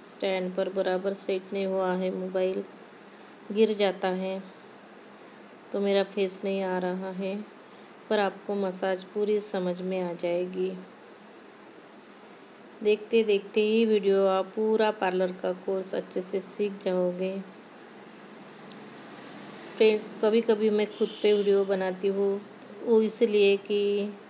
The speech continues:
ज़्यादा कस्टमर थ्रेडिंग के रहते हैं और रोज़ रोज़ थ्रेडिंग अपलोड करो, वो मुझे अच्छा नहीं लगता। तो दो तीन भी आए तो थ्रेडिंग के रहते हैं। तो मैं कभी कभी आपको मेरे ऊपर कुछ नया सिखाती हूँ, तो पता नहीं क्यों आप लोगों को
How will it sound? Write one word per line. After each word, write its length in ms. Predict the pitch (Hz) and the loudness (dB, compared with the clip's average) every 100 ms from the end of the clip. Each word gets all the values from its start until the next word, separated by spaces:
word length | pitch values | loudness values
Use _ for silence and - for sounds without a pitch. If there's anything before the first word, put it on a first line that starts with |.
| - - - - | -20 -20 -20 -4
ज़्यादा 280 | 202 196 214 | 0 2 2
कस्टमर 480 | 214 196 - 202 202 | 0 -2 -2 -4 -2
थ्रेडिंग 400 | 208 202 196 190 | 0 2 2 0
के 100 | 202 | 0
रहते 340 | 196 190 202 | 0 0 -2
हैं 160 | 202 202 | 0 2
और 120 | 202 | 4
रोज़ 280 | 202 214 202 | 4 2 2
रोज़ 260 | 208 208 208 | 2 0 0
थ्रेडिंग 340 | - 196 202 | 2 2 2
अपलोड 440 | 202 196 214 202 - | 0 -2 -2 -2 -2
करो, 380 | 196 196 196 202 - | -2 0 0 -4 -4
वो 120 | 220 | -2
मुझे 300 | 208 190 202 | -2 -2 0
अच्छा 320 | 196 190 - | 0 -2 -4
नहीं 180 | 196 196 | -4 -2
लगता। 440 | 196 185 - 196 196 - - - - - - - - - - - | -4 -6 -6 -4 -4 -10 -20 -20 -20 -20 -20 -20 -20 -20 -20 -8
तो 320 | - 208 214 214 | -2 0 2 0
दो 200 | 214 208 | 0 0
तीन 340 | 208 233 226 | 2 4 4
भी 120 | 226 | 4
आए 200 | 226 202 | 4 4
तो 140 | 202 214 | 0 -4
थ्रेडिंग 440 | 208 208 196 196 | -2 0 0 0
के 100 | 202 | 0
रहते 360 | 190 185 185 190 | 0 -2 -2 -2
हैं। 280 | 196 196 196 - - - - - - - - - - - - - - - - | 0 -2 -6 -14 -20 -20 -18 -18 -18 -20 -20 -20 -20 -20 -20 -20 -20 -20 -2
तो 100 | 226 | 2
मैं 160 | 220 220 | 2 2
कभी 240 | 220 226 | 4 4
कभी 280 | 226 214 226 | 2 2 2
आपको 320 | 208 202 - 214 | 2 -2 -2 0
मेरे 240 | 208 202 | 2 2
ऊपर 340 | 202 196 208 202 | 2 0 -2 -2
कुछ 300 | 202 202 208 | -2 -2 -2
नया 300 | 196 190 196 | 0 0 0
सिखाती 460 | 196 196 190 185 | -4 -4 -4 0
हूँ, 200 | 202 202 | -2 0
तो 180 | 202 202 | -2 -2
पता 320 | 196 196 202 202 | -2 -2 0 0
नहीं 200 | 202 202 | 0 -2
क्यों 240 | 202 208 | -2 0
आप 180 | 202 190 | 0 0
लोगों 280 | 202 185 185 | -2 0 0
को 140 | 190 | -2